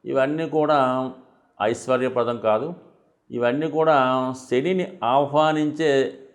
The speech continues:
ఇండికేషన్స్ అన్నమాట. ఈ అనాచార పనులన్నీ కూడా శనిని ఆహ్వానిస్తుంటాయి.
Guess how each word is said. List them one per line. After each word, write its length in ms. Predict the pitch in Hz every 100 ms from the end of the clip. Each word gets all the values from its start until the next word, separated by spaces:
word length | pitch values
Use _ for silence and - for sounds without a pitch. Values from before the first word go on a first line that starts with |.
| _ _ _
ఇండికేషన్స్ 540 | 120 131 139 139 131 117
అన్నమాట. 220 | 98 78 - - _ _ _ _ _
ఈ 120 | 110 123 107
అనాచార 500 | 123 156 160 165 160
పనులన్నీ 460 | 160 151 151 147 147 143
కూడా 140 | 143
శనిని 440 | 139 127 143 151 117 -
ఆహ్వానిస్తుంటాయి. 840 | 110 120 127 127 117 120 117 147